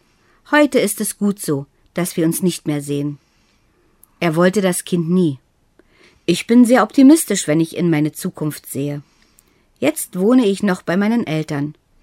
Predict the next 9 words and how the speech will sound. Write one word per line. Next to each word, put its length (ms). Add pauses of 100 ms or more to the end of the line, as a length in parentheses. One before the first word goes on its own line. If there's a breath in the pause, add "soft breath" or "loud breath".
(440 soft breath)
Doch 220
nach 160
der 160
Lehre 420 (120)
suche 280
ich 200
mir 120
einen 240
Arbeitsplatz 720